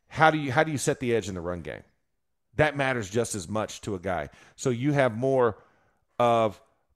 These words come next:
position flexibility within your defined role. And I think that's also what you're looking at. Even as you hyper-specialize, you still, can you, can you block the run and pass?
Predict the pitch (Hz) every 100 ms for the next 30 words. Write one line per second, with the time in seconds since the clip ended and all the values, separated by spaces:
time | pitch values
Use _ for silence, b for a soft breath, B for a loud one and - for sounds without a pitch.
0 | - 117 87 135 160 165 147 131 147 139
1 | - 95 117 185 151 123 110 104 - 123
2 | 127 120 107 110 101 107 - 101 92 82
3 | 92 - - _ _ _ 104 104 135 113
4 | 90 131 - - 127 147 143 110 107 104
5 | 98 104 98 - 139 160 147 139 117 123
6 | 127 131 123 - 147 165 147 113 104 104
7 | - b b b - 147 - 160 131 B
8 | B _ 175 170 160 - - 190 190 196
9 | 160 160 151 131 117 -